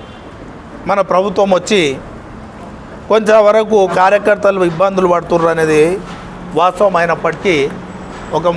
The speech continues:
ముఖ్యమైన ఒక విషయం నేను మీకు చెప్తాను. పార్టీ ఉంటేనే మనం ఉన్నాం, పార్టీ లేకపోతే మనం లేం.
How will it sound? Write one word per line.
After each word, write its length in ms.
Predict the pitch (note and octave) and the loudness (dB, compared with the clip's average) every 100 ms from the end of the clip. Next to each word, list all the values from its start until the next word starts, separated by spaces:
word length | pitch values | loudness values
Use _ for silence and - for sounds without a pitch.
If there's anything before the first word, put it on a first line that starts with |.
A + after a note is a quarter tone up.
| D#3+ | -4
ముఖ్యమైన 460 | D#3+ A#3 A#3 G#3+ G#3+ F3 | -2 0 2 2 0 2
ఒక 100 | F3+ D3+ | 0 2
విషయం 220 | G#3+ G#3+ G3 | 0 0 0
నేను 140 | F3+ D3 | -2 -4
మీకు 120 | C3 | -4
చెప్తాను. 320 | C3 - B2 F#2 - - - - - - - - - - - - - - - - - - - - - - - - - - - - - - - - - - | -4 -2 -4 -4 -12 -12 -10 -10 -10 -12 -14 -14 -16 -16 -14 -14 -14 -12 -10 -10 -14 -14 -14 -16 -16 -16 -16 -14 -14 -14 -14 -14 -14 -14 -14 -14 -8 0
పార్టీ 360 | B3 D#4 - E4+ | 6 6 6 2
ఉంటేనే 260 | D#4 D#4 D#4+ D4 | 6 6 6 4
మనం 140 | C4+ B3 | 2 0
ఉన్నాం, 180 | G#3+ A#2+ - - - - - - - - | -2 -6 -10 -16 -16 -16 -16 -16 -6 4
పార్టీ 280 | D4 - E4 | 4 4 4
లేకపోతే 320 | C#4+ C4 B3 D4 A#3+ | 4 4 2 2 2
మనం 120 | F#3 F3+ | 0 0
లేం. 160 | C3+ | -2